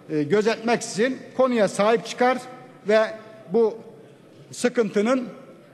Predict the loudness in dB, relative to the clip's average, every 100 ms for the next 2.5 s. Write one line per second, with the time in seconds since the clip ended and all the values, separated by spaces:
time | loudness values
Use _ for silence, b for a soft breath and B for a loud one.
0 | 0 2 4 4 2 2 0 0 2 2
1 | 2 2 0 0 -4 -8 -4 -4 -2 -2
2 | 0 2 2 2